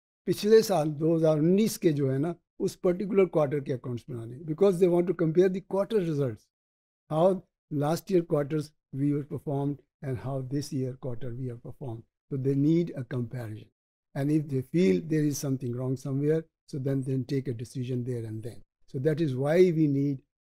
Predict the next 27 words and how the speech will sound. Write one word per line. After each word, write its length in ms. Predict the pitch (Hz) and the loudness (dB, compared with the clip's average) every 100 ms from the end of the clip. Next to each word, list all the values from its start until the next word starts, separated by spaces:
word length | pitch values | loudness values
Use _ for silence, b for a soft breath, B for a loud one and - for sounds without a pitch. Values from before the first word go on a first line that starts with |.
| - | -14
to 80 | 151 | -10
produce 640 | - 127 139 151 156 156 _ _ _ | -6 -4 0 2 2 -2 _ _ _
interim 600 | 139 131 131 131 127 131 131 _ | -4 -2 -2 -4 -4 -6 -10 _
financial 500 | 151 127 123 117 139 | -8 -6 -6 -6 -10
reports. 460 | 113 - 127 113 - _ _ _ | -10 -10 -12 -12 -18 _ _ _
And 240 | 143 139 135 | -4 -2 2
they 100 | 147 | 2
are 180 | 139 - _ - | 2 -4 _ -10
very 300 | 135 147 180 | 0 4 6
much 280 | 175 160 156 | 6 2 0
recognized 760 | 135 131 127 135 139 131 120 _ _ _ | -4 -4 -4 -2 -2 -2 -6 _ _ _
all 200 | 147 135 | -4 -2
over 140 | 131 127 | -2 -4
the 180 | 127 127 | -4 -4
world 300 | 131 131 127 | -2 -4 -6
that 200 | 123 120 | -8 -8
they 80 | |
let 240 | 120 147 135 | -4 -4 -4
the 80 | 127 | -6
people 320 | 135 - 123 | -8 -10 -10
come 240 | - 131 | -6 -6
up 140 | 123 120 _ _ _ _ _ | -6 -10 _ _ _ _ _
so 260 | - - 156 | -10 0 2
that 220 | 156 147 | 4 2
they 120 | 143 | -2
can 200 | 139 139 | -2 -2
take 220 | 135 139 | -2 -4